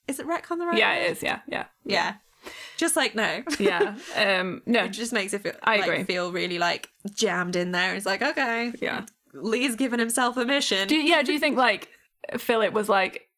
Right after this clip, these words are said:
Speaker 2: "We need to give Lee something to do in this book"? Kind of like in Star Wars, I can't remember which one it was. Do you know the new ones? I think it might have been the second one. In that film, they give John Boyega, John Boyega and Kelly Marie Tran's characters,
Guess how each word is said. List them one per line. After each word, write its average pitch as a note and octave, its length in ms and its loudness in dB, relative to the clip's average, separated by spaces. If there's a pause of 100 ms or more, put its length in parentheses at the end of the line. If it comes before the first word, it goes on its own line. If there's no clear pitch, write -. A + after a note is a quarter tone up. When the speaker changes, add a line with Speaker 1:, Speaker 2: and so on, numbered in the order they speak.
Speaker 2:
"We B3+ 160 2
need F4 120 2
to - 80 -6
give F4+ 120 0
Lee G3 280 2
something - 400 -4
to A#3 100 -8
do A3+ 420 -4
in G3 140 -2
this F#3 160 -4
book"? - 400 -4 (260)
Kind C4+ 240 2
of C#4 120 0
like A#3 480 2
in A3 560 2
Star G#3+ 320 2
Wars, F3+ 280 2
I - 120 2
can't A#3 200 2
remember A#3 280 0
which F#3 240 -2
one G3 120 2
it - 80 -2
was. F#3 180 0
Do - 80 -6
you G#3 60 2
know A3+ 60 2
the G#3+ 100 0
new G#3+ 200 2
ones? A2+ 240 0
I G3 40 -6
think A3 160 0
it A#3+ 60 2
might A3 100 2
have - 60 -2
been G#3+ 100 0
the G3 60 -2
second A3+ 380 -2
one. - 320 0 (160)
In B3 140 4
that B3 200 2
film, G#3 320 2
they F#3 120 4
give F#3 280 2
John G#3 240 2
Boyega, F#3 580 4 (580)
John G#3+ 200 4
Boyega F#3+ 240 6
and F3+ 220 2
Kelly F#3+ 300 2
Marie F3+ 260 2
Tran's F3+ 420 -2
characters, - 720 0